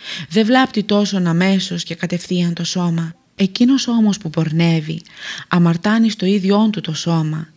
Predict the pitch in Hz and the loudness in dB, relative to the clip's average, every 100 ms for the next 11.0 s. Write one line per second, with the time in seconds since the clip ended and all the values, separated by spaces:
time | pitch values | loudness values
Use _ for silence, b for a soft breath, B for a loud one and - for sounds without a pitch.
0 | B B B B 165 180 170 170 165 160 | B B B B 0 2 2 0 0 0
1 | 165 208 226 190 170 185 185 - - 165 | 2 2 4 4 4 2 0 -4 -4 -2
2 | 160 160 190 220 214 185 175 185 185 185 | 0 0 2 2 2 2 2 0 -2 -6
3 | - 170 160 151 202 208 165 160 170 170 | -8 -6 -6 -2 0 2 0 -2 -2 -2
4 | 165 160 170 160 165 156 151 165 165 160 | 0 0 0 0 -4 -6 -6 -6 -6 -8
5 | 156 165 160 170 170 165 160 156 170 180 | -6 -6 -2 -2 -2 -4 -6 -6 -2 -2
6 | 180 202 202 B B B B B B 202 | -2 -6 -8 B B B B B B -2
7 | 196 208 190 190 226 226 214 180 165 165 | 2 4 4 4 4 2 2 0 2 2
8 | 165 170 - 175 170 - 190 190 196 165 | 0 -2 -4 -8 -8 -8 -4 0 0 0
9 | 156 160 - _ _ _ _ _ _ _ | -4 -8 -14 _ _ _ _ _ _ _
10 | _ - 156 165 165 165 165 160 160 | _ -8 -6 -2 0 0 0 -2 -6